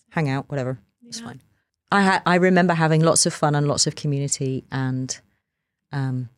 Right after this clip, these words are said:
Speaker 1: being really supported just to be able to be at a point when, you know, it wasn't always easy being out at the end of the eighties, the early nineties, that, you know, we, we took some abuse.
Speaker 2: Mm.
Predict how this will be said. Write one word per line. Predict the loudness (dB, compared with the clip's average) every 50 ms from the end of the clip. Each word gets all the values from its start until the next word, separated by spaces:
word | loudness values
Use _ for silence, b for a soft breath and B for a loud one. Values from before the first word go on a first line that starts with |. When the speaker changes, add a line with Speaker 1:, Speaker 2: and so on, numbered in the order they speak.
| _ _ _ 0
Speaker 1:
being | 2 4 4 4 4
really | 4 4 2
supported | 2 0 0 -2 -2 -2 -2 -2 -2 -4 -4
just | -4 -4 -4 -4
to | -4 -4
be | -2 -2
able | -2 -2 -4 -6
to | -6 -4
be | -2 0 0 0 0
at | 0 -2 -4
a | -6
point | -6 -2 -2 -2 -2 -2 -4
when, | -4 -4 -2 -2 -4 -6 -8 -10 b b b b b b b b -12 -8
you | -6 -4
know, | -2 -2
it | -2 -4 -2 -2 -2 0
wasn't | 2 4 4 4 2 2
always | 0 -2 0 0 0 0
easy | 0 2 0 0 -2 -2 -4 -4 -6 -6
being | -4 -2 -2 0 0 0
out | 0 -2 -4 -6 -8 -10
at | -10 -8
the | -6 -4
end | -4 -4 -4
of | -4
the | -4 -6
eighties, | -4 -4 -6 -6 -8 -8 -8 -8
the | -6 -4 -4
early | -4 -2 -2 -2
nineties, | -2 -2 -2 -2 -2 -4 -4 -4 -2 -4 -4
that, | -4 -6 -6 -4
you | -4
know, | -4 -4
we, | -4 -6 -6 -8 _ _ _ _ _ _ _ _ _ -6
we | -6 -6 -6 -8 _ _ _ _ _ _ _ -6
took | -6 -4 -4
some | -2 -2 -2 -2
abuse. | 0 0 -2 -2 -2 -6 -10 -14 _ B B B
Speaker 2:
Mm. | -20 -20 -20 -20